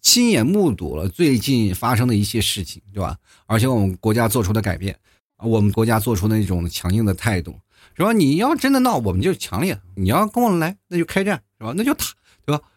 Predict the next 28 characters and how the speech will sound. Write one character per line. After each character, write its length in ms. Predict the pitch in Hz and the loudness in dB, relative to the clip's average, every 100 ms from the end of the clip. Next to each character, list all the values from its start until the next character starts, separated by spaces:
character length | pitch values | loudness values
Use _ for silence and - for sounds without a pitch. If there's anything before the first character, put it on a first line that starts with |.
| _ | _
我 100 | - | 0
们 140 | 113 156 | 0 2
国 140 | 175 | 2
家 180 | 196 196 | 2 2
就 160 | 185 202 | 2 -2
不 160 | 226 | 0
管 140 | 190 90 | 0 0
从 160 | 131 | -2
经 160 | 135 196 | 0 0
济 60 | |
上 140 | 156 98 | 2 0
制 140 | 107 | -2
裁 160 | - 92 | -4 -4
你， 140 | 87 - | -4 -8
或 120 | 135 | -4
者 120 | 117 | -4
从 160 | - 170 | 0 0
武 140 | 139 | 0
力 140 | 101 | -2
上， 160 | 107 82 | -4 -4
我 80 | 87 | -4
们 100 | 85 | -2
都 80 | 190 | -2
不 140 | 135 | -2
惧， 200 | - - _ | -6 -12 _
对 80 | 175 | -4
不 40 | |
对？ 140 | 220 | -2